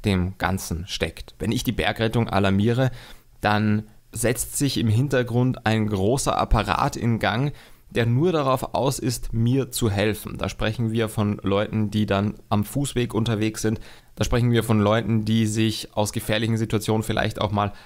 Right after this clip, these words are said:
abseilen müssen, die irgendwo in unsicheres Gelände steigen müssen, die mit dem Hubschrauber dementsprechend angerückt kommen, et cetera. Das ist schon relativ viel Aufwand dafür, dass man selber aus, äh, einer Situation rausgeholt wird.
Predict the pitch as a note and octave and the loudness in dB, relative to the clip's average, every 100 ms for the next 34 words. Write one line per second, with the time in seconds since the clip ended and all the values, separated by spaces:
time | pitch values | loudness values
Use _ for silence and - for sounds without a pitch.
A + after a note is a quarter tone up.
0 | - - - - G#2 G#2 G2+ G#2+ G#2 - | -20 -6 -6 -2 0 2 2 0 0 0
1 | G#2+ G#2 - A2 G#2+ G#2+ - G#2+ G#2+ G2 | 0 0 -4 -4 -2 -2 0 0 0 -4
2 | G2+ A2 G#2 - B2+ A#2+ A2 G#2 G2+ A2 | -2 -2 -2 -2 -2 -2 -2 -2 -2 0
3 | G2 G2 G2 F#2 F2+ F#2 F#2 - F#2+ - | 0 0 0 0 2 2 0 0 -2 -2
4 | - - - A#2 B2 C3+ A#2 B2 A#2+ D#3 | -18 -18 -6 -2 0 0 2 0 0 0
5 | B2 - A2+ C3+ - A2 G#2+ G#2+ G#2 G#2+ | -2 0 -2 0 0 0 2 2 2 2
6 | G#2+ - G2+ G2 F#2+ G2+ G2 F#2+ - - | 0 0 0 0 0 2 2 0 -2 -4
7 | - F#2+ F#2+ F2+ - - - - C3 - | 0 2 2 0 -6 -20 -20 -8 -4 -2
8 | F#3 B2 F2+ - - - A#2+ G3+ - G#3 | -2 0 -2 -6 -10 -2 0 2 2 2
9 | E3+ F#3 B3+ - G3 - G3 - F#3 G#3+ | 2 2 0 -2 -4 -2 -2 2 0 0
10 | - B2 D3 - B2 - D#3+ C3 - C3+ | 0 0 0 -2 -2 0 0 0 -2 0
11 | B2 G2+ A#2 A#2+ - F#2 A2 A#2 A2+ - | 0 0 0 -2 0 0 2 0 -2 -8
12 | E2+ - G#2+ A2 A2 A2+ A2 A#2 A2 C#3 | -10 -4 0 0 0 0 -2 -2 -2 0
13 | E3 A#2+ G2 - - F#2 - - - - | 0 0 -2 -2 -4 -2 -4 -4 -8 -8